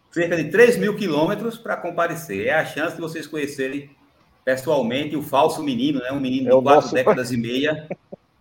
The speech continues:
Speaker 2: É o nosso,
Speaker 1: Esse
Speaker 2: é o
Speaker 1: menino
Speaker 2: nosso inter-,
Speaker 1: Gera.
Speaker 2: é o nosso internacional, né?
Speaker 1: Nosso internacional, realmente.
Speaker 2: Gera, eu quero tá com meu boné, viu, rapaz?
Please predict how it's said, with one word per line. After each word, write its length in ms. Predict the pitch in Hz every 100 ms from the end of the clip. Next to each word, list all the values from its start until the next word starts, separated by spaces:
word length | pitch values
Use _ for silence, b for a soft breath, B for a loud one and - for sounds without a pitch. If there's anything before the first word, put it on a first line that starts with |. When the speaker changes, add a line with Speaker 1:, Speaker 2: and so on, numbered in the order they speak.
| _ _ _ -
Speaker 2:
É 100 | 131
o 60 |
nosso, 320 | 135 156 117
Speaker 1:
Esse 120 | 160 123
Speaker 2:
é 40 |
o 20 |
Speaker 1:
menino 200 | 143 147
Speaker 2:
nosso 120 | 147
inter-, 180 | 127 123
Speaker 1:
Gera. 200 | 117 - -
Speaker 2:
é 60 |
o 60 | 165
nosso 360 | 160 180 -
internacional, 840 | 185 180 170 180 170 170 127 123 120
né? 160 | 143 147 _ _ _ _ _
Speaker 1:
Nosso 220 | - 117 127
internacional, 640 | 123 127 127 127 95 87
realmente. 400 | 101 117 101 87
Speaker 2:
Gera, 280 | - 202 185
eu 60 | 185
quero 180 | 196 208
tá 120 | 196
com 80 | 196
meu 120 | 214
boné, 360 | 220 170 180
viu, 140 | 165 185
rapaz? 500 | 175 147 110 -